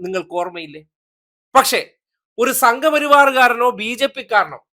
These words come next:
രാഹുൽ ഗാന്ധിയുടെ നെഞ്ചത്ത് വെടിവെക്കണമെന്ന് പറഞ്ഞിട്ട് നിങ്ങൾ എവിടെയെങ്കിലും പ്രതിഷേധം കണ്ടോ? ഇന്നലെ രാത്രിയാണ് പ്രതിഷേധം. പറഞ്ഞിട്ട് ഒരാഴ്ചയായി. ഒരു വല്ലാത്ത തരം പ്രതിഷേധമാണല്ലോ. അതായത് അവർക്ക് തന്നെ ആ പറഞ്ഞതിൽ ഒരു വിഷമവും ഇല്ല, ഒരു പ്രതിഷേധവും ഉണ്ടായില്ല.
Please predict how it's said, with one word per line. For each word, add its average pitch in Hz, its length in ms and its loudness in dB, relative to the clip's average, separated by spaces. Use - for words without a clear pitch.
രാഹുൽ 254 320 4
ഗാന്ധിയുടെ 247 480 -2
നെഞ്ചത്ത് 220 720 -4
വെടിവെക്കണമെന്ന് 247 680 -2
പറഞ്ഞിട്ട് 196 400 -6
നിങ്ങൾ 190 460 -6
എവിടെയെങ്കിലും 208 600 -2
പ്രതിഷേധം 185 580 -6
കണ്ടോ? 135 260 -20
ഇന്നലെ 247 380 -2
രാത്രിയാണ് 175 640 0
പ്രതിഷേധം. 143 540 -14
പറഞ്ഞിട്ട് 208 380 0
ഒരാഴ്ചയായി. 165 640 -2
ഒരു 233 100 0
വല്ലാത്ത 233 540 4
തരം 185 280 0
പ്രതിഷേധമാണല്ലോ. 143 840 -6
അതായത് 185 380 -4
അവർക്ക് 302 460 4
തന്നെ 302 160 0
ആ 285 260 6
പറഞ്ഞതിൽ 262 420 0
ഒരു 240 280 -4
വിഷമവും 277 520 -2
ഇല്ല, 226 220 -8
ഒരു 226 240 -2
പ്രതിഷേധവും 233 520 -2
ഉണ്ടായില്ല. 135 460 -8